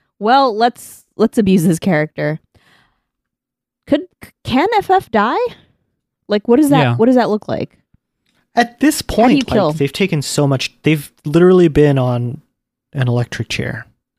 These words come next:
Speaker 3: And they
Speaker 2: Yeah.
Speaker 3: should be weaker against electric types because they're a water type.
Speaker 1: Yeah.
Speaker 2: I think they either would have to be sufficiently electrocuted for, like, I guess a longer period of time or whatever the hell didn't happen in that execution room,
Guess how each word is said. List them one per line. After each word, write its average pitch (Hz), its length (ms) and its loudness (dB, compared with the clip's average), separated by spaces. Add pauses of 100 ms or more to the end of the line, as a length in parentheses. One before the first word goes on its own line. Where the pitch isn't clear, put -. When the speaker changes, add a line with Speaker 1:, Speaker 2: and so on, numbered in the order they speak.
(140)
Speaker 3:
And 135 80 -2
they 120 100 4
Speaker 2:
Yeah. 95 120 0
Speaker 3:
should 190 120 0
be 160 80 0
weaker 143 360 0
against 120 400 -2
electric 123 420 -2
types 120 260 -10
because 123 300 -6
they're 127 140 -2
a 123 60 0
water 120 300 -2
type. - 300 -12 (300)
Speaker 1:
Yeah. 175 340 -6 (460)
Speaker 2:
I 247 120 2
think 214 280 -2
they 151 80 2
either 143 240 0
would 123 140 2
have 117 220 0
to 123 80 -4
be 107 520 -2
sufficiently 160 720 -2
electrocuted 117 720 -2 (100)
for, 110 140 -4
like, 104 180 -2
I 98 100 -4
guess 107 220 -4
a 117 60 -4
longer 107 400 -2
period 110 260 -2
of 95 80 -6
time 92 440 -2
or 90 60 -2
whatever 98 260 -2
the 95 120 -4
hell 95 180 -2
didn't 107 260 -2
happen 101 340 -2
in 98 120 -2
that 95 200 -4
execution 104 580 -6
room, 92 300 -6